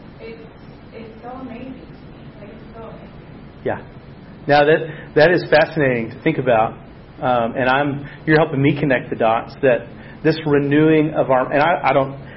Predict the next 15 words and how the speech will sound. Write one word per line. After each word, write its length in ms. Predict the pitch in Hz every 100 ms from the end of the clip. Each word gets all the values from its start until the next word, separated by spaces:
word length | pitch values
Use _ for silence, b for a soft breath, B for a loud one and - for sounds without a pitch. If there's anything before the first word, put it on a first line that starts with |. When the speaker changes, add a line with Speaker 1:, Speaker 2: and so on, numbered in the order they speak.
| B
Speaker 2:
I 80 | 147
don't 100 | 156
know 120 | 139
if 320 | 131 - - -
Paul, 560 | 170 165 135 143 - -
Paul 240 | 170 170 156
was 80 | 135
not 180 | 135 135
trauma 240 | 139 131
informed 460 | 117 107 139 131 127
necessarily, 580 | 127 123 - 135 147 160
didn't 240 | 156 143
have 160 | 156 143
that 540 | 147 151 - - - 151
lens, 520 | 165 165 185 202